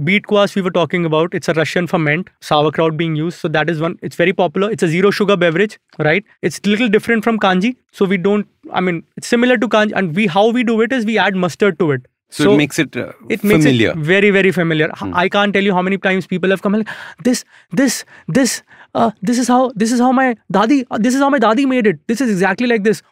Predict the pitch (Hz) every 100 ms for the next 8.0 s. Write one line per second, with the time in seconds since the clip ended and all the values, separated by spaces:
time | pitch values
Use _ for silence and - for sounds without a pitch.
0 | - 247 269 254 226 226 214 - 202 208
1 | 247 196 - 190 208 240 202 208 185 175
2 | 214 190 196 - 190 196 175 185 190 185
3 | 180 165 190 185 185 - - 180 160 175
4 | 180 180 180 180 175 165 165 165 170 170
5 | 170 160 160 180 165 151 147 202 _ _
6 | - 165 160 175 165 165 156 170 - 214
7 | 208 202 185 156 147 135 139 131 101